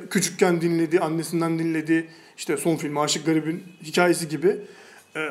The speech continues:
ya onu var eden şeylerin sinemadaki karşılığının peşinde. Yani dediğin gibi yani hiçbir zaman sinemaya, işte daha doğrusu din mevzusuna böyle,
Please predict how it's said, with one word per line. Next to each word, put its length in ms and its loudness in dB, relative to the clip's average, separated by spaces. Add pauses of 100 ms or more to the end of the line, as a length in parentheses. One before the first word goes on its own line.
(420)
ya 100 -6
onu 220 8
var 160 4
eden 160 4
şeylerin 540 0 (420)
sinemadaki 380 4
karşılığının 600 2
peşinde. 440 0 (480)
Yani 200 -2 (160)
dediğin 240 6
gibi 160 4
yani 180 2
hiçbir 200 -4
zaman 320 4 (320)
sinemaya, 760 4
işte 200 -6
daha 140 4
doğrusu 220 -2
din 120 4
mevzusuna 720 2 (360)
böyle, 340 2